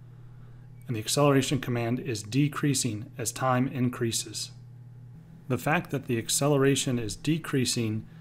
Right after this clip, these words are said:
implies that the pursuer is achieving a collision course or a collision triangle.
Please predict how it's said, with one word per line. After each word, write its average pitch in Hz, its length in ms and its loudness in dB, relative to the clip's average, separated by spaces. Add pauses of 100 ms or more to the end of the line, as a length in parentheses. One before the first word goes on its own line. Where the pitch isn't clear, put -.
(280)
implies 117 600 2
that 120 120 -4
the - 60 -10
pursuer 127 680 4
is 117 220 -2
achieving 113 680 0
a 127 100 -4
collision 123 460 2
course 113 440 -2
or 117 160 -4
a 104 40 -8
collision 120 360 0
triangle. 104 520 -2